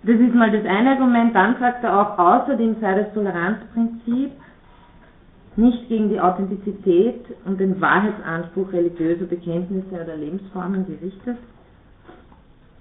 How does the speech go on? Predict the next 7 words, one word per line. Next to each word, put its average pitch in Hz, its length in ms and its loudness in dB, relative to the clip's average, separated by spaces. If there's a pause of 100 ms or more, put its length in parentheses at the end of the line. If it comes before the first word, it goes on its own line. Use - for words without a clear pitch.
(880)
sondern 180 300 2
soll 180 160 4
allein 170 280 4
deren 170 300 -4
gleichberechtigte 170 920 -4
Koexistenz 160 840 -10
ermöglichen. 147 840 -14